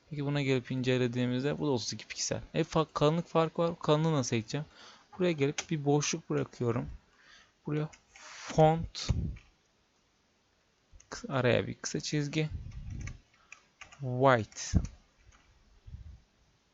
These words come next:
Yanlış yazdım. White. İki nokta yedi. Siz de belki otomatik olarak yapabilir. Şu an ben de otomatik olarak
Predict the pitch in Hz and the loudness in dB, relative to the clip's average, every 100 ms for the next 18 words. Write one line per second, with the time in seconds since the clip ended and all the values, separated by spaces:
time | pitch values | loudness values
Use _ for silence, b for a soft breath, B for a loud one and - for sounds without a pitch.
0 | _ _ _ _ _ _ _ - - _ | _ _ _ _ _ _ _ -20 -20 _
1 | _ - - - 117 - 117 117 139 139 | _ -8 -4 -4 -6 -2 -2 -2 -4 -6
2 | - - 147 131 117 139 - - _ _ | -8 -12 -8 -4 -4 -6 -10 -18 _ _
3 | _ b b b b b - 143 - 143 | _ b b b b b -10 -6 -2 -2
4 | 127 - - 143 143 - 143 127 120 139 | -2 -4 -2 -2 -4 -10 -4 -2 -2 -4
5 | - - 170 165 165 160 165 160 165 156 | -6 -4 0 6 6 6 2 0 0 0
6 | - 143 123 131 - 143 143 139 135 127 | 0 0 2 0 0 0 2 2 2 -2
7 | 139 131 - 135 131 | -4 -4 -2 2 2